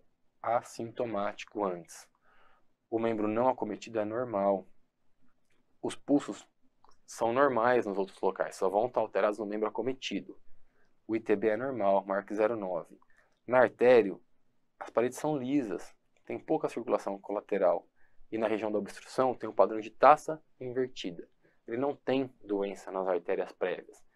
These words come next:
Então a parede é lisa, não tem por que ter uma circulação colateral bem desenvolvida. E o padrão é de taça invertida na arteriografia. O tratamento pode ser trombólise sistêmica, se for um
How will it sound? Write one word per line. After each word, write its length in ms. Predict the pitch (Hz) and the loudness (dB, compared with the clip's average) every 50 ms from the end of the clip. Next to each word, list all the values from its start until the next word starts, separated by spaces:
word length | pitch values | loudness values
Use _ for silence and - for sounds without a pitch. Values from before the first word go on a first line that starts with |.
| _ _ - - | _ _ -20 -4
Então 100 | - 110 | 0 0
a 60 | 107 | 2
parede 260 | - 110 101 95 95 | 4 2 2 2 0
é 60 | 98 92 | -2 -2
lisa, 440 | 95 101 104 110 107 107 107 101 - - - - - | -2 -2 -2 -2 -2 -2 -4 -6 -8 -12 -16 -18 -8
não 160 | - 170 160 | -6 -6 -2
tem 160 | 156 - 175 180 | 0 2 0 2
por 200 | 180 - 180 - | 0 -2 -4 2
que 120 | - 175 | 2 2
ter 140 | 170 - 143 | 2 2 0
uma 100 | 123 113 | 0 0
circulação 380 | - 123 - - 98 - - | -2 -4 -2 -2 -2 -2 -2
colateral 440 | 95 - 92 92 - - 98 92 90 87 | -2 -2 -2 -2 0 0 0 2 0 0
bem 180 | 90 95 95 | -2 -8 -10
desenvolvida. 680 | 95 98 98 92 95 95 92 92 95 87 82 - - - _ _ _ _ _ _ _ _ _ | -10 -10 -8 -4 -4 -4 -4 -4 -8 -10 -12 -14 -18 -20 _ _ _ _ _ _ _ _ _
E 80 | - 104 | -6 -4
o 40 | |
padrão 340 | - - 104 98 98 107 107 | 2 4 4 4 4 0 -2
é 20 | 110 | -2
de 120 | 101 104 | -2 -6
taça 520 | - _ - 120 135 139 - - 135 135 - - _ | 2 _ 8 8 8 8 2 -6 -12 -12 -16 -18 _
invertida 640 | 113 113 107 120 113 107 - - 98 95 98 92 - - - - | -10 -4 -2 -2 -2 -2 -4 -6 -6 -6 -6 -8 -10 -12 -10 -6
na 80 | 98 | -6
arteriografia. 680 | 98 95 - 98 95 92 95 92 92 - - - - - _ _ - - - _ _ - - | -6 -2 2 2 2 2 2 -2 -4 -8 -16 -20 -20 -20 _ _ -20 -20 -20 _ _ -10 -10
O 80 | 135 | 6
tratamento 680 | - - 147 143 - 156 147 139 120 104 98 - - - _ _ _ _ _ _ _ _ _ - - - - - - _ | 8 10 10 10 10 8 6 6 2 0 -2 -6 -12 -20 _ _ _ _ _ _ _ _ _ -14 -12 -12 -12 -14 -4 _
pode 160 | - 107 98 | 2 2 2
ser 80 | - | 2
trombólise 420 | 92 - 104 101 98 95 95 95 95 | -4 -6 -4 -2 -2 -2 -2 -4 -8
sistêmica, 680 | - - - - - - 104 127 143 151 - 160 160 - _ _ _ _ _ - | -12 -14 -18 -8 -4 -4 -4 -2 -4 -6 -10 -14 -14 -14 _ _ _ _ _ -20
se 140 | - - 107 | -12 -12 -4
for 200 | - - 101 95 | 0 0 0 2
um 160 | 98 95 87 | 0 -2 -6